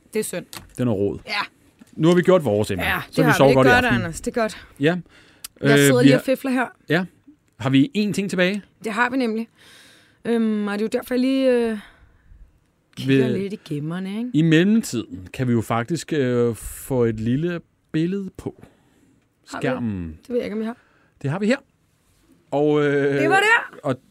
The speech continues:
Speaker 2: til jer, der lytter med, så er det et skille, skilt af det program, der hedder Smæk for Skillingen
Speaker 1: Ja.
Speaker 2: på, jeg ved faktisk ikke, øh, hvad kanal. Det er jo
Speaker 1: T V to.
Speaker 2: T V to.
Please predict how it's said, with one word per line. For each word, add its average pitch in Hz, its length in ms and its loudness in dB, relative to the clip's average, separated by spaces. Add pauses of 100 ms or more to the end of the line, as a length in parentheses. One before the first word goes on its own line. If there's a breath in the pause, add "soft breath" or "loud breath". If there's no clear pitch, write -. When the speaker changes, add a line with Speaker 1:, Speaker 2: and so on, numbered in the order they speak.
Speaker 2:
til 147 420 0
jer, 147 120 4
der 175 100 2
lytter 147 220 4
med, 151 340 4 (100)
så 160 520 2
er 151 80 0
det 143 340 -2
et 131 80 -4
skille, 175 520 -2
skilt 185 300 -2
af 143 520 -2
det 175 180 -4
program, 156 300 -2
der 160 100 -2
hedder 147 220 0
Smæk 170 460 -4
for - 260 -10
Skillingen 170 680 -2
Speaker 1:
Ja. 165 200 -6
Speaker 2:
på, 185 240 -4 (520 soft breath)
jeg 120 100 -8
ved 117 80 -2
faktisk 110 220 -4
ikke, 117 160 -2
øh, 113 160 0
hvad 107 120 -4
kanal. 113 340 -6
Det 131 80 2
er 127 60 2
jo 139 140 4
Speaker 1:
T 190 60 -2
V - 40 0
to. 131 60 2
Speaker 2:
T - 20 2
V 120 40 -6
to. 117 280 0